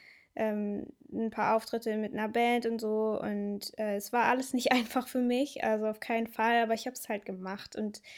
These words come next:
das ist, glaub ich, so einer der wichtigsten Dinge, die man, ähm,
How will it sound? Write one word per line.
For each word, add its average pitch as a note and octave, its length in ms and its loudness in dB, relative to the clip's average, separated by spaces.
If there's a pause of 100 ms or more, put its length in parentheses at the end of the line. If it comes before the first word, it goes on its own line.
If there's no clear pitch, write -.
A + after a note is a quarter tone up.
(460)
das A#3 120 4
ist, - 60 -8
glaub G#3+ 180 2
ich, A3 80 -8
so A3 80 0
einer G#3+ 220 0
der G#3+ 120 4
wichtigsten A3 440 -4
Dinge, G#3 260 0
die G#3 100 -4
man, G3+ 380 -4
ähm, G3 460 -6